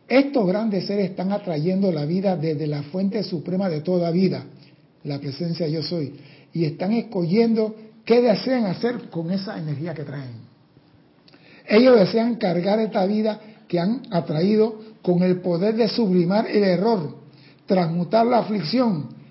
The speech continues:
y contribuir con su asistencia a aliviar esta tierra del sufrimiento causado por la sombra de nosotros". O sea que los seres de luz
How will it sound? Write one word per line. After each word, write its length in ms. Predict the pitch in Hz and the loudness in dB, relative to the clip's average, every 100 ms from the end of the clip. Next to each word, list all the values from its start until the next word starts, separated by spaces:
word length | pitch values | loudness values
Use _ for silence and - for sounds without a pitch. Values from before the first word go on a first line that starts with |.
| - _ | -20 _
y 140 | 202 190 | -4 -2
contribuir 1300 | - 208 202 220 220 226 285 294 220 165 - - - | 0 2 4 4 6 8 8 8 6 0 -10 -18 -2
con 180 | 196 | 0
su 120 | 180 202 | 2 0
asistencia 720 | - 180 - 233 226 233 - | 0 -4 -2 -2 -2 -4 -2
a 100 | 214 | 0
aliviar 500 | 214 202 214 247 247 | 2 2 4 4 2
esta 320 | 226 - 196 | 0 0 0
tierra 340 | 233 240 233 | 2 2 4
del 180 | 220 196 | 4 4
sufrimiento 920 | 185 202 214 208 269 302 220 196 160 - - - _ | 2 0 2 6 8 8 4 0 -4 -10 -20 -20 _
causado 720 | 185 156 - 208 208 208 - - - | 0 2 2 2 4 0 -6 -18 0
por 320 | 240 - - - - | 0 0 -10 -20 -8
la 140 | 185 | -6
sombra 340 | - 208 220 202 | -2 -2 0 0
de 60 | |
nosotros". 340 | 190 165 151 - - _ _ _ - - | 0 -2 -6 -10 -20 _ _ _ -20 -4
O 40 | |
sea 160 | 240 240 | -2 -2
que 100 | 208 | -2
los 160 | 196 | -2
seres 260 | 202 269 247 | -2 2 2
de 100 | 208 | 2
luz 360 | 226 269 - | 0 -2 -6